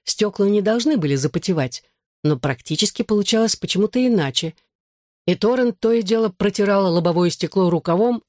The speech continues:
и подавалась вперёд, чтобы лучше видеть сквозь воду, размазанную дворниками.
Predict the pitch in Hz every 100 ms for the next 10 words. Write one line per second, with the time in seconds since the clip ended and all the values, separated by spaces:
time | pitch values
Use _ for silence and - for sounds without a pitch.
0 | - 202 180 185 196 185 - 185 196 220
1 | - 165 165 190 - 170 190 175 - -
2 | 175 - 156 214 180 139 147 135 160 147
3 | 147 151 147 139 147 127 123 - 139